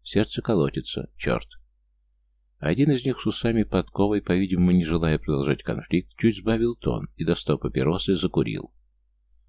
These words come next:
Второй с длинными сальными патлами ниже ушей воспринял это как слабость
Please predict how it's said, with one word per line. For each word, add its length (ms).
Второй 320
с 60
длинными 340
сальными 460
патлами 500
ниже 260
ушей 400
воспринял 440
это 260
как 220
слабость 520